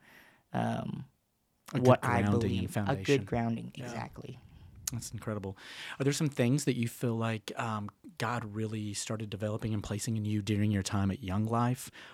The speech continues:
Speaker 2: or did more of your real leadership development and, and pastoral gifting start to kind of more manifest when you were at Hope? Like, wh-, what, what's been that process for you?
Speaker 1: Yeah, uh, I would say that, um,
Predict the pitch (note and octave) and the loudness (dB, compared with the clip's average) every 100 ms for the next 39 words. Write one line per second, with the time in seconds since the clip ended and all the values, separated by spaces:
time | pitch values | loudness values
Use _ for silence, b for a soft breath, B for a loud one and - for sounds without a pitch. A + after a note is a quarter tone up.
0 | B G#2+ G2 G2+ F#2+ G#2+ G2 G2 G#2 A2+ | B 2 4 4 4 2 2 6 8 8
1 | A2+ A2+ B B B A2+ A2 G#2+ G2+ G2 | 8 4 B B B 0 4 4 6 4
2 | G2 - G#2+ A2 G2+ G#2 A2+ A2+ A#2+ G2+ | 0 -2 0 2 2 0 0 0 -2 -2
3 | G#2 G2+ G2+ G2+ G2+ G2+ G2+ F#2+ F#2 G2 | 0 0 0 0 0 2 0 -2 -4 -6
4 | G2 A2+ G#2 - G2+ G2+ G2+ G2+ - G2+ | -6 -6 -6 -4 -4 -4 -4 -6 -2 -4
5 | - G2+ F#2+ A2+ - G2+ F#2+ - G2+ G2 | -2 -4 -4 -6 -2 -4 -4 -4 -2 0
6 | G2 G2+ - G2+ G2+ - B B B - | 0 -2 -4 -6 -4 -6 B B B 0
7 | G#2+ G2+ G2 F2+ - - A#2+ A#2 A#2+ G2+ | 0 0 -2 -4 -6 -2 2 2 2 0
8 | - C#3+ - - C3+ - C#3+ - B2+ F2+ | -6 -8 -10 -6 -6 -2 -2 0 -2 -2
9 | G#2 F#2 - F2+ - - A#2 _ _ _ | -4 -4 -8 -10 -10 -12 -12 _ _ _
10 | C#3+ E3+ F#3+ E3 - C3+ C3+ C3+ - C#3+ | 4 6 6 4 6 8 8 6 4 4
11 | E3 F3 F3+ F#3 C#3 - - C#3+ C3+ B2+ | 6 8 8 6 4 2 6 8 8 6
12 | B2+ B2 A#2+ A#2 - - - - B2+ A#2+ | 6 6 4 2 -2 -4 -6 0 4 4
13 | A#2 A#2+ | 4 0